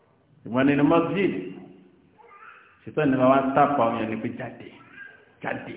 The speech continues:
jáde." Ẹ máa rí kó máa rọ ẹlòmíì lọ́rùn kó jókòó, kó máa gbatẹ́gùn, kó dẹ̀ máa tẹ fóònù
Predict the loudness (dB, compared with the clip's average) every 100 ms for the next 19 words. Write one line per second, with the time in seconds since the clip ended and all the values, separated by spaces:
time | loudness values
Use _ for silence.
0 | -18 -20 -20 _ _ _ -6 -6 -6 -14
1 | -16 -20 _ -20 -20 -20 -20 _ _ _
2 | _ _ _ _ _ _ -10 -2 2 2
3 | 2 2 4 6 4 4 0 0 0 0
4 | -2 -2 -2 -2 -2 -4 -2 0 0 -2
5 | -4 -2 -4 -4 -4 -4 -6 -14 -18 -20
6 | -20 _ _ -8 -2 0 -2 -4 -4 -4
7 | -4 -4